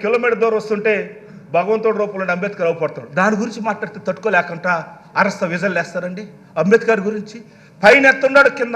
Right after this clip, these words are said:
అంతున్నాడు, మర్రి చెట్లాగా ఆయన. నిజంగా దేవుడు లాంటి రూపం గల అంబేద్కర్ గురించి మాట్లాడినా కూడా తట్టుకోలేని పరిస్థితి. ఒక బీసీ స్పీకర్ గారు ఆడ కూర్చుంటే పాంప్లెట్లు కొడతారు, పసుపు, అది కొట్టేది కూడా వైట్ పేపర్, పసుపు పేపర్తో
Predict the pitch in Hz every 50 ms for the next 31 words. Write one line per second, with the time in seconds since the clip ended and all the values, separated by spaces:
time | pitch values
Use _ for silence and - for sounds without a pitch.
0 | 214 202 - 226 214 208 180 175 202 214 - - 202 - - 175 175 175 175 160
1 | 147 127 110 107 - - - - - _ _ _ _ _ _ _ _ _ _ _
2 | - 170 180 165 254 269 285 294 294 277 285 - - - - - - - 143 214
3 | 247 269 269 254 240 233 214 180 190 220 226 - 226 220 214 208 208 208 196 165
4 | - - - - 165 185 214 262 269 254 - - 247 233 208 214 214 208 202 190
5 | 190 196 196 208 202 190 196 202 196 180 - - 214 208 - - 254 247 226 202
6 | - 175 156 - - 147 143 143 120 113 - - - - - - 151 156 151 180
7 | 175 151 147 202 254 254 - 269 226 - - 214 247 240 254 240 220 214 208 202
8 | 196 185 - 220 208 - 254 247 190 - 302 294 302 - - - 190 196 202 -
9 | 202 208 202 208 202 185 - - 208 208 208 - 254 254 269 262 - - - -
10 | - - 220 214 208 214 208 208 - 165 185 - 165 - - - 208 226 214 247
11 | 240 240 233 202 202 233 294 - - 214 175 151 156 156 - 311 311 - - -
12 | 190 160 - - - 135